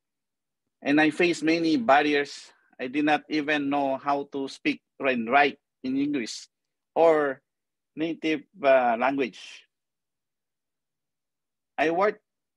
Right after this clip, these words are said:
in my uncle's supermart. I remember I sleeping on top of the supermart, uh, chest freezer counter or this, uh,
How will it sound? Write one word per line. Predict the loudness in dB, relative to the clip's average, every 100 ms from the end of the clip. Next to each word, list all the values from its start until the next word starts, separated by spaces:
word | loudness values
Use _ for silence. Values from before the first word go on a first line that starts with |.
| -8
in | -2 2
my | 2 2
uncle's | -2 0 0 0 -2 -6
supermart. | -6 -2 2 0 0 -4
I | -4
remember | 0 2 2 2 2
I | 0
sleeping | -4 -14 -18 -12 -4 -2 0 0
on | 0 0
top | 2 2 0
of | -6
the | 0 -2 -2 -8
supermart, | -10 -2 2 4 2 0
uh, | 0 0 0 -4
chest | -2 -2 -2
freezer | -6 -2 -2
counter | 0 0 0 0 0
or | 0 -4
this, | -6 -6
uh, | -4